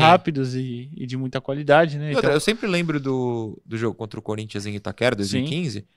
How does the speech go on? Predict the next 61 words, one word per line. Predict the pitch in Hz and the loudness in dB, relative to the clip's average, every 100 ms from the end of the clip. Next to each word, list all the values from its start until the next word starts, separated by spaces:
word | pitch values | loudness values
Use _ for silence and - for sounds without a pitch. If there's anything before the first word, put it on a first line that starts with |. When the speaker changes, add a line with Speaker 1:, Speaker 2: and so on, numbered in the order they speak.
| _ - | _ 0
Speaker 2:
Mas, | |
por | 160 | 6
Speaker 1:
Porque | 185 | 8
Speaker 2:
exemplo, | 196 135 | 8 8
a | |
Speaker 1:
acho | 139 | 10
Speaker 2:
bola | 170 | 10
Speaker 1:
que | |
foi | 233 | 12
a | 240 | 12
aula | 190 214 247 233 | 12 12 10 6
do | 226 | 4
Speaker 2:
Então, | 240 | 2
Speaker 1:
contra-ataque. | 262 220 156 160 | 10 10 12 12
Speaker 2:
mas | 147 | 10
a | 156 | 8
segunda | 151 147 190 151 | 6 0 4 4
bola | 151 190 | 4 -2
é | |
do | 262 | -2
Thiago | 302 294 | 0 2
Maia. | 156 151 | 4 4
Tinha | 113 156 | 2 -2
volantes | 156 135 190 - | -2 -2 -2 -4
capazes | - - 160 175 175 | -6 6 8 8 4
Speaker 1:
Sim. | |
Speaker 2:
de | 127 | 2
dar | 127 | 2
esse | 117 - | 2 -4
passe, | 107 101 110 | -6 -4 -4
né, | |
Speaker 1:
Também, | 156 160 147 | -4 -4 -6
Speaker 2:
pros | |
pontos, | 101 98 - | -8 -10 -4
Speaker 1:
também. | 135 131 127 | -2 -2 -4
Speaker 2:
né? | - - - | -10 -20 -2
Hoje | 117 120 143 | 2 2 2
talvez | 135 123 110 | 4 6 6
Speaker 1:
É, | 104 | 4
Speaker 2:
não | |
tenha | 147 147 | 0 -6
muito. | 123 107 _ | -8 -12 _
Speaker 1:
contra | - 156 151 156 147 | 0 0 4 8 8
o | 147 | 8
São | - 147 | 2 -2
Paulo | 151 190 | 0 -2
aqui | 208 185 | -2 -8
na | 156 | -4
Vila | 165 151 | -4 -4
também, | 143 151 185 | -8 -10 -10
que | - | -10
tem | - 127 | -4 0
Speaker 2:
Sim. | 107 | 0
Speaker 1:
os, | 131 | -2
aqueles | - 135 120 | -6 -6 -6
contra-ataques, | 135 131 123 131 - | -2 -2 0 -2 -2
é | 165 | -2
uma | 165 143 | -2 0
bola | 143 139 | 0 0
do | |
Gabriel, | 160 175 160 175 | -4 0 2 4